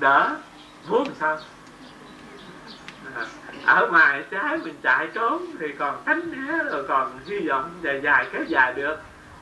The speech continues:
Còn ở ngoài trái mà trong trái nữa, hai cái nó trái một lượt thì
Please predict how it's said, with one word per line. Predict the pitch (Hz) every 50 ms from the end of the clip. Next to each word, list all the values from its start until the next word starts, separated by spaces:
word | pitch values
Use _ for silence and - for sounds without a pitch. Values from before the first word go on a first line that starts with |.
| - -
Còn | - - - 247 - - - -
ở | - 156 214
ngoài | 214 202 165 160 165 165 -
trái | 190 247 302 311
mà | 302 226 -
trong | 185 185 190 - -
trái | 208 208 269 294
nữa, | - 190 - - 302 220 214
hai | 214 208 -
cái | 220 240 262 294 311
nó | 269 - -
trái | - 226 -
một | 277 269 - - 170
lượt | 156 147 156 156 180 180 -
thì | 160